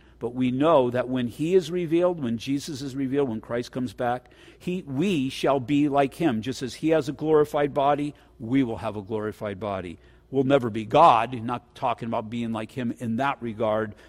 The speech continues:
but as far as a spiritual or glorified body. "For we shall see him as he is, and everyone who has hope in him purifies himself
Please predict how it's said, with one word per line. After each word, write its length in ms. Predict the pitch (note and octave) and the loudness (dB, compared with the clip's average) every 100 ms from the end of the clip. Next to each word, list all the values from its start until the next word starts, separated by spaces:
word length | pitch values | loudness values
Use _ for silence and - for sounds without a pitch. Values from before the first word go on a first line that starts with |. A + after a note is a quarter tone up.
| _ | _
but 120 | A2 | -10
as 100 | A2 | -6
far 240 | C#3+ B2+ | -2 0
as 140 | A#2 A2 | 0 -4
a 80 | A2 | -10
spiritual 640 | - - B2+ A#2+ - A#2 | -12 -2 0 0 -2 -4
or 160 | G#2+ G#2 | -4 -8
glorified 760 | B2+ A#2+ A2+ A2 G#2+ G2+ F#2+ | -4 -2 -2 -2 -4 -4 -4
body. 460 | B2 A2+ F#2+ E2+ - - - | 0 0 0 -8 -16 -20 -4
"For 140 | C3 | 0
we 140 | C3 | 0
shall 240 | B2+ C#3 A#2+ | 0 -2 -4
see 280 | - F3 D3+ | -2 -2 2
him 220 | D#3 D3+ | 2 0
as 320 | B2+ B2+ A2 | -2 -2 -2
he 140 | B2+ | -8
is, 540 | A#2+ D3 D#3 D#3+ D#3 - - _ | -2 6 6 6 0 -12 -20 _
and 220 | B2 B2 - | -8 -8 -2
everyone 540 | D3+ G#3 F#3+ C3 B2+ | 2 4 4 2 0
who 180 | A#2 C3+ | 0 0
has 220 | A#2+ A2+ | 0 -2
hope 360 | - E3+ C#3 A2 - | -2 4 4 4 -6
in 220 | D#3+ F3+ | -2 -2
him 340 | D3+ F#3 D#3 C3 | -2 0 0 -2
purifies 720 | - G#3+ C4 F3+ C3 A#2 A2 | -4 0 2 2 2 -2 -2
himself 500 | A2+ G#2+ B2+ A2+ | -6 -6 -2 -2